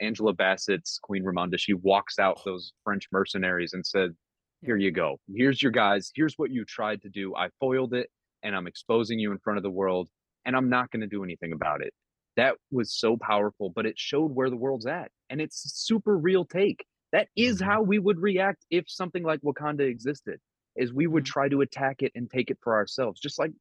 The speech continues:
Speaker 1: we've done with everything else. And I, I really love that, you know, one of my biggest gripes with, with Eternals is that the, the scope and the scale of it, it,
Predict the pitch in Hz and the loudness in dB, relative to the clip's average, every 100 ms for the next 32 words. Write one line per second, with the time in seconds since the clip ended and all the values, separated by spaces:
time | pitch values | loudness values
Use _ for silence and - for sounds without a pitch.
0 | - 180 170 175 175 - 156 165 156 156 | -10 -8 -2 -2 -2 -4 -4 -4 -4 -4
1 | 160 - - - _ _ _ - 127 131 | -4 -8 -18 -20 _ _ _ -2 2 4
2 | 117 104 - 131 123 127 131 123 175 196 | 2 0 0 2 2 2 0 2 2 4
3 | 156 151 139 120 110 - _ _ _ _ | 4 0 -2 -4 -4 -6 _ _ _ _
4 | - 131 120 104 127 156 139 139 123 - | -8 -4 -2 -4 -6 -4 -2 -4 -4 -2
5 | 123 123 123 - 117 127 127 110 135 147 | -2 -2 -8 -8 -6 -4 -4 -4 -2 0
6 | 107 107 95 110 101 - _ _ _ _ | 0 -2 0 0 0 -4 _ _ _ _
7 | 117 120 - 120 - - 127 131 139 123 | -4 -4 -2 -6 -6 -4 2 2 2 -2
8 | 107 - 143 135 120 110 - _ 120 | -4 -4 -2 -2 0 -2 -2 _ -8